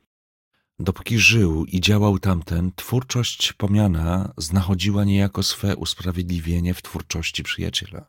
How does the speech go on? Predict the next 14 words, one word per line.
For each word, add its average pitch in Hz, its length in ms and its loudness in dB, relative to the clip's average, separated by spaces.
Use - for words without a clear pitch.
Utwory 139 440 0
Wrześmiana 101 800 2
były 101 280 2
poniekąd 113 680 -2
wyidealizowaniem 104 1200 2
zagadnień 90 640 2
i 87 60 -2
problemów, 80 840 -2
które 87 240 0
Pomian 90 460 0
realizował 82 760 -2
bardziej 92 380 2
po 98 140 2
ziemsku, 87 600 2